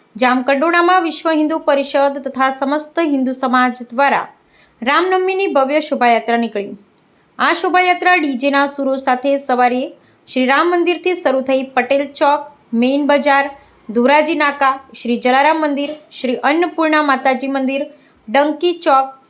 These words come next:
ભાદરા નાકા, બસ સ્ટેશન, પટેલ ચોક થઈ રામ મંદિરે પૂર્ણ થઈ હતી.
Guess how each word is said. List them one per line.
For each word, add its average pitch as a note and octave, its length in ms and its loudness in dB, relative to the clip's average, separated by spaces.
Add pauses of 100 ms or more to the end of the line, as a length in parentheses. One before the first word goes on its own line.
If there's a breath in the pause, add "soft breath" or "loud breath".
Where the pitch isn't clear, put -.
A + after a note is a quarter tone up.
(140)
ભાદરા B3 420 2
નાકા, C4 400 0 (220)
બસ C4+ 220 2
સ્ટેશન, D4 460 -2 (300)
પટેલ F4 340 0 (140)
ચોક B3 320 0
થઈ D4+ 180 0 (480 soft breath)
રામ E4 280 2
મંદિરે F#4 340 0
પૂર્ણ B3+ 320 0
થઈ A#3 200 -2
હતી. G#3 240 -6